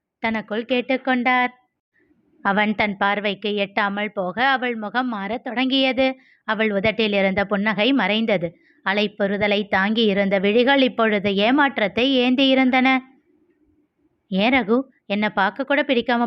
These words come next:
போயிடுச்சா?" தேடுதலை விடுத்த விழிகள் தாழ்ந்து தோல்வியை தீண்டிய வேளையில், மேஜையின் மேல் இருந்த அவள் கைபேசியில் குறுஞ்செய்தி வந்ததற்கான ஒலி எழுப்பியது.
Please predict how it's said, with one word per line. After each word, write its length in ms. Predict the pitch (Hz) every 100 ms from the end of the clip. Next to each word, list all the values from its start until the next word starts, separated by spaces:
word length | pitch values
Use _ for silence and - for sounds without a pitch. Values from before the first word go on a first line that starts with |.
| 208
போயிடுச்சா?" 560 | 208 190 - 180 196 196 - _ _ _ _ -
தேடுதலை 500 | 226 214 202 202 202
விடுத்த 400 | 196 196 214 208
விழிகள் 440 | 202 208 202 208 196
தாழ்ந்து 400 | 208 202 196 240
தோல்வியை 560 | 233 233 240 226 220 214
தீண்டிய 400 | 220 220 226 208
வேளையில், 520 | 185 202 208 302 294 - -
மேஜையின் 480 | 277 302 302 285 247
மேல் 240 | 226 247
இருந்த 340 | 233 202 196 214
அவள் 280 | 202 220
கைபேசியில் 840 | 220 202 202 247 220 220 180 240 - - -
குறுஞ்செய்தி 580 | 294 320 294 269 247 247
வந்ததற்கான 760 | 208 208 220 202 202 190 240
ஒலி 220 | 262 226
எழுப்பியது. 800 | 269 240 254 269 262 254 262 262